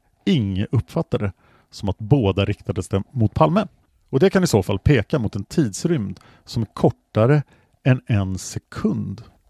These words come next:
De som går igenom vittnesmålen kan också konstatera att där finns en del allmänt hållna uppgifter som bara går ut på att skotten kom i snabb följd utan närmare preciseringar.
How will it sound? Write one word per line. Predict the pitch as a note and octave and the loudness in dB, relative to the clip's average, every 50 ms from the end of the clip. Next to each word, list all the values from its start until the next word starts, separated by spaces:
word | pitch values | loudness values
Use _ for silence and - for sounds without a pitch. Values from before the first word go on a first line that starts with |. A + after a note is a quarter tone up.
| _ - | _ 2
De | B2 A#2+ A#2+ | 4 4 4
som | A2+ - B2+ A2+ | 4 2 2 2
går | B2+ C3 | 2 2
igenom | C3+ D3+ D#3+ D3+ B2 A2+ | 2 2 2 2 2 2
vittnesmålen | A#2+ A#2+ - - A2+ - - D3+ D3+ D3 A#2+ G2 F#2+ F2+ F#2 | 2 0 0 -4 -8 -8 -4 -2 0 0 0 -2 -4 -6 -4
kan | - C3+ C#3 | 0 0 0
också | C#3 - - A2+ | 0 0 -4 -4
konstatera | - A#2 G#2+ - - - - G2 G2 F#2 | -2 -2 -4 -4 -6 -6 -4 -4 -4 -4
att | F#2+ G2+ G2 | -4 -4 -2
där | B2+ C3+ C#3+ | 0 0 0
finns | C#3 - - C#3+ C#3+ D3 C#3 - - | 0 0 -2 -2 -2 -2 -2 -2 -2
en | D3+ C#3+ C3 | -2 0 0
del | C3 D3+ D3+ D#3 D#3 - _ _ | 0 0 0 0 0 -2 _ _
allmänt | - F#3+ F3+ D#3+ D3+ D#3 D#3 F3 G3 F#3 F3 - | 0 2 4 4 2 2 2 0 0 0 0 0
hållna | - F#3+ F#3+ E3+ D3+ D#3 D#3+ E3+ | 0 0 2 2 2 2 2 2
uppgifter | F3 - - - G3 - - - - G2+ F2+ - _ - - _ _ _ _ | 2 0 0 -2 -4 -4 -4 -4 -6 -6 -6 -8 _ -20 -20 _ _ _ _
som | - - D3 C#3 C3+ | -4 0 0 0 2
bara | D3 E3+ D#3 C#3+ D#3+ F3+ | 2 2 4 4 2 2
går | F3+ E3+ A#2 | 2 2 2
ut | G2+ F#2 - _ | 0 0 -4 _
på | - - G2+ G2+ | -10 -6 -4 -4
att | G2 - - | -4 -6 -8
skotten | - - - - _ - C#3 - _ _ - C3+ B2+ B2 | -14 -14 -14 -8 _ -2 -2 -2 _ _ -2 -2 -2 0
kom | - C3+ A#2+ A#2 A#2 | 2 2 2 2 0
i | A2 | -2
snabb | - - A#2 A2 G2+ G2 | -2 -2 0 0 0 -2
följd | - - E3 E3 C3+ A2+ G2+ F#2+ - - | -2 0 2 2 2 0 -4 -6 -6 0
utan | - B2+ G#2+ - - G2+ F#2+ G2 | 2 4 4 4 2 -2 0 2
närmare | A#2 B2 A2+ G2+ F#2 G2 F#2+ F#2+ | 2 2 2 2 2 0 0 0
preciseringar. | - - A2 G2 - A2 - - D#3 D#3 D#3 C#3+ A#2+ A#2 A#2+ | 0 -2 -4 -4 -4 -6 -4 -2 -2 -2 -2 -2 -4 -6 -10